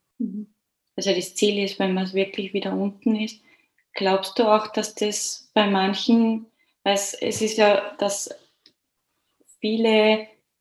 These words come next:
oder viele das schaffen, nach oben zu kommen, aber dann stürzen, wenn sie im Weg runter sind, weil sie einfach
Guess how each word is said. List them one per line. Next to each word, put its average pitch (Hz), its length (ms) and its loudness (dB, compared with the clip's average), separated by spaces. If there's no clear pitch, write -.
oder 180 400 -6
viele 208 340 -2
das 190 200 -2
schaffen, 190 440 4
nach 233 200 6
oben 233 300 8
zu 220 120 0
kommen, 214 520 4
aber 190 240 8
dann 196 280 8
stürzen, 220 580 6
wenn 196 200 6
sie 202 100 2
im 202 80 2
Weg 196 180 4
runter 214 320 6
sind, 220 320 4
weil 185 260 10
sie 226 180 4
einfach 208 480 6